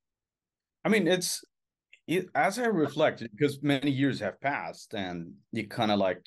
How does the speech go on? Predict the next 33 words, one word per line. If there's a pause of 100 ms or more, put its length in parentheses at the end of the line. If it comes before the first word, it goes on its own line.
make
your
peace
with
it. (440)
But
I
just,
as (460)
I
reflect
on
it,
it
just,
it
just,
it's
crazy
at
the
time,
you
know,
because (360)
you're
still
young
at
that
period.
And,
like,